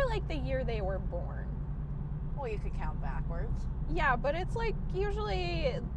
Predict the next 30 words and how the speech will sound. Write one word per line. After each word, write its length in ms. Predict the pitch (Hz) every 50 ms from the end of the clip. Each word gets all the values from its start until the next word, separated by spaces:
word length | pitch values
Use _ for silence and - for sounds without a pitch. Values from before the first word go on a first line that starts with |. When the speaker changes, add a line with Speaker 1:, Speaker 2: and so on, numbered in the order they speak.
| - - -
Speaker 1:
graves 320 | - 311 311 302 302 - 185
will 140 | 285 294
have, 320 | - - 233 254 269 254 -
like, 440 | 247 254 254 254 254 254 247 247 -
lived 680 | - 254 269 269 269 269 269 254 - - - - - - - - - - - - - - - - - - - -
something 540 | - 277 254 262 - 247 254 254 247 233 240
to 120 | 240 247 247
something, 440 | - 247 233 226 - - - - - -
you 80 | 175 185
know? 220 | 190 196 208 - - - - - - -
Speaker 2:
Yeah. 280 | - 202 202 196 196 196 - - - - - - - - - - - - - -
Maybe 200 | 190 190 190 190 -
that's 240 | - 254 247 - -
why 180 | - 254 269 285
they 140 | 294 294 294
were 140 | 294 302 -
so 200 | 214 - - 294
aggressively 580 | - - - - - - 220 - - - - - -
specific. 580 | - - - - - - - - - - - - - - - - - - - - - - - - - - - - - - - - - - -
Speaker 1:
Eh, 60 | 370 359 349 - - - - -
yeah, 180 | 392 359 285 254 -
or 120 | 196 - 269
they 80 | 277 285
could 200 | - - - -
have 120 | - -
just 200 | 233 - - - -
put 80 | - -
it 140 | - - - - -
normal. 380 | - 208 - - - - - - - - - -
Like, 140 | - 294 -